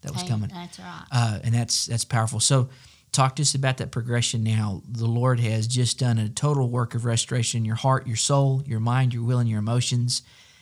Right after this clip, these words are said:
Speaker 1: And then Robert's health comes under, comes under a full-blown attack. Uh,
Speaker 2: Well, I, I wanna share one more thing with you,
Speaker 1: Yeah,
Speaker 2: Zach,
Speaker 1: yeah.
Speaker 2: before we get to that.
Speaker 1: Sure.
Speaker 2: And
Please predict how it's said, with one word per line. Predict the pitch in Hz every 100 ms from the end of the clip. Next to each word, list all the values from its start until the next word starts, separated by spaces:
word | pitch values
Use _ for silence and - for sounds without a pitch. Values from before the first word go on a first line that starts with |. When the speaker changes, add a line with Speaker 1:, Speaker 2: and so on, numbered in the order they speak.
| _ -
Speaker 1:
And | 123 117
then | 110 117 117 113 -
Robert's | 110 113 127 117 113 - -
health | 131 135 110 - - -
comes | 131 110
under, | 117 117 110 110 135
comes | 131 120 117
under | 110 107
a |
full-blown | 101 131 131 123 120 113 110
attack. | 110 - 113 113 - _ - - - -
Uh, | 120 107 104 113 135 - - - - _ _
Speaker 2:
Well, | 233 240 240 - -
I, | 226 226 - - 262 226
I | 220
wanna | 254
share | 254 - 208
one | 190 208
more | 240 247
thing | - 214 196
with | 185 -
you, | 175
Speaker 1:
Yeah, | 180
Speaker 2:
Zach, | 196 196
Speaker 1:
yeah. | 143
Speaker 2:
before | 135 202
we | 190
get | 175 196
to | - 180
that. | 175 165 160 160
Speaker 1:
Sure. | 190 -
Speaker 2:
And | 170 175